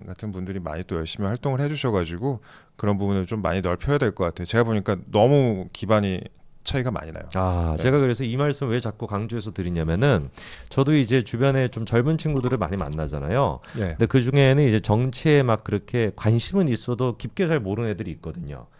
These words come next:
Speaker 2: 근데 이게 베스트셀러, 종합 베스트셀러에 올라간다라는 게 의미가 있는 게,
Speaker 1: 예.
Speaker 2: 교보문고에 갔었을 때 그 전시가 되잖아요,
Speaker 1: 맞아요.
Speaker 2: 디피로.
Speaker 1: 예.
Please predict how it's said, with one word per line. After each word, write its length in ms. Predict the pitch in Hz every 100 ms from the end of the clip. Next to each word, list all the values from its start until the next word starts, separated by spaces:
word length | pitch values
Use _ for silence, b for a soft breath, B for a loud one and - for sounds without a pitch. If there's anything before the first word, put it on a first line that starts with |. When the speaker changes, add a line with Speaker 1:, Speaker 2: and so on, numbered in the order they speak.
| b b
Speaker 2:
근데 140 | - 156
이게 140 | 147
베스트셀러, 800 | 156 120 139 - 214 - 185 175
종합 320 | 165 135 175 175
베스트셀러에 640 | 156 143 151 147 147 139
올라간다라는 760 | 110 113 127 123 117 113 110 110
게 60 |
의미가 380 | 101 101 113 107
있는 300 | 85 73 76
게, 260 | 117 92 64
Speaker 1:
예. 220 | 104 82 78
Speaker 2:
교보문고에 600 | - 147 196 202 185 170 160
갔었을 380 | 123 113 123 -
때 60 |
그 120 | 139 120
전시가 520 | 101 110 139 208 202
되잖아요, 400 | 92 78 69 69
Speaker 1:
맞아요. 160 | 101
Speaker 2:
디피로. 420 | 101 98 85 71 67
Speaker 1:
예. 220 | 101 90